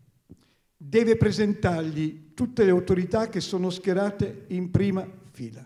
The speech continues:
Il Presidente si siederà sulla sedia centrale, ci sono i saluti, i nomi,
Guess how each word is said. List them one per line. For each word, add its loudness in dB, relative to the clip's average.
Il 4
Presidente 0
si -8
siederà -2
sulla -6
sedia -4
centrale, -6
ci -10
sono 2
i 2
saluti, -2
i -4
nomi, -2